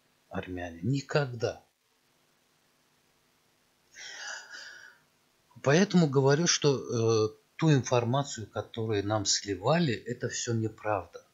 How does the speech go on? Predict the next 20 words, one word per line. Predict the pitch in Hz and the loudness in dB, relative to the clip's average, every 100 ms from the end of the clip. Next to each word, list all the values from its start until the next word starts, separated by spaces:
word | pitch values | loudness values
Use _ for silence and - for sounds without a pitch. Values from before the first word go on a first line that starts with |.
| _ _ _ _ _ _ _ _ _ _ _ | _ _ _ _ _ _ _ _ _ _ _
Правда | 101 117 113 117 | -2 -2 -2 -6
состоит | - - - 95 98 110 - | -6 -6 -6 -4 -4 -6 -8
совсем | - 90 - 101 101 | -8 -8 -6 -8 -8
в | |
другом. | 98 92 85 95 _ _ _ _ _ _ _ _ _ _ _ _ _ - - - - - - | -8 -8 -10 -18 _ _ _ _ _ _ _ _ _ _ _ _ _ -20 -18 -18 -18 -20 -10
Я | 113 160 | 4 4
уже | 151 135 | 6 4
отметил, | 135 - 147 160 139 120 | 2 2 2 2 0 -2
что | - 110 | -2 2
я | 123 127 | 2 2
с-, | - - - - - 110 | -2 -4 -4 -2 -4 -6
э, | 113 113 107 104 | -6 -2 -2 -4
свои | - 117 120 135 | -4 -2 0 0
информации | 107 104 92 113 131 - 104 95 | -2 -4 -4 -2 -2 -2 -6 -6
беру | 92 95 113 131 127 - - - _ - | -6 -6 -2 -4 -6 -14 -20 -20 _ -4
именно | 110 120 110 110 104 - _ _ | -2 0 0 -2 -4 -10 _ _
из | 113 110 - | -4 -2 0
армянских | - 101 101 110 110 - 104 - | -2 -2 -2 -2 -2 -6 -10 -10
источников. | 107 - - 101 - 95 90 - - _ _ _ _ - - - - - | -6 -6 -4 -4 -2 -4 -12 -20 -20 _ _ _ _ -20 -20 -20 -20 -8
И | 98 95 95 | -4 -2 -2